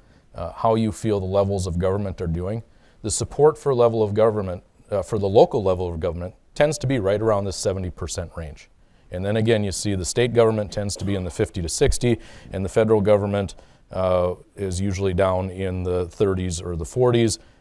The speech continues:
If you ask about Congress, they're at somewhere between eleven and fourteen right now.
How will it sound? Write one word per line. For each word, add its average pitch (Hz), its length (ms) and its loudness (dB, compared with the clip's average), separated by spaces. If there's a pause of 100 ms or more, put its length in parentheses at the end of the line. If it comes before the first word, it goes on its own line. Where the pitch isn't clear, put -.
If 85 140 -12
you 85 80 -4
ask 80 160 -6
about 85 220 -4
Congress, 107 420 -2
they're 92 180 0
at - 220 -6
somewhere 90 260 -4
between 90 300 -6
eleven 87 340 -2
and 82 120 -10
fourteen 90 480 -8
right 73 240 -10
now. 76 160 -12